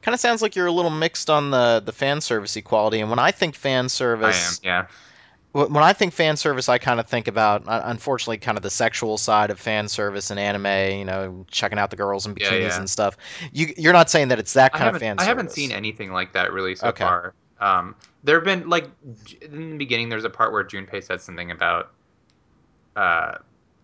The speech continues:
Speaker 2: Korom-, he, Koromaru barked, and he was like, "Oh, translation, Koromaru wants it to have big bazongas," or something like that, which was pretty in line with how Junpei would act anyway, so it's not like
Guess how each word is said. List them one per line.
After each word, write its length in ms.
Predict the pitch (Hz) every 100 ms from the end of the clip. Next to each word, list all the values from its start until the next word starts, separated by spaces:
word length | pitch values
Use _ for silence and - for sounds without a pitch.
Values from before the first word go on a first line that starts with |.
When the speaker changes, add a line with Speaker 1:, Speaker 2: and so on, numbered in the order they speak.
| -
Speaker 2:
Korom-, 360 | - 135 120
he, 120 | 117 -
Koromaru 540 | - 160 135 117 104
barked, 380 | 104 95 - 107
and 180 | - 98
he 100 | 98
was 160 | 95
like, 220 | 95 95 -
"Oh, 260 | 147 135 104
translation, 720 | 143 131 123 139 - 98 95
Koromaru 500 | 147 147 151 165 123
wants 200 | 113 -
it 80 | 120
to 80 |
have 220 | 123 127 120
big 220 | 143 127
bazongas," 680 | 135 131 143 151 98 85 90
or 60 |
something 240 | 90 87 82
like 120 | -
that, 180 | 90 - - _ _ _ _ -
which 180 | 110 113
was 320 | 98 92 - _ _ _ _ - _ _ _ _
pretty 220 | 208 208
in 280 | - 160 127
line 280 | 107 131 165
with 120 | 139
how 240 | - 113
Junpei 400 | 101 110 107 123
would 120 | 110 107
act 240 | 104 - -
anyway, 520 | 123 170 226 254 240 -
so 240 | - 131
it's 180 | 117 113
not 240 | 127 117 113
like 420 | 101 92 -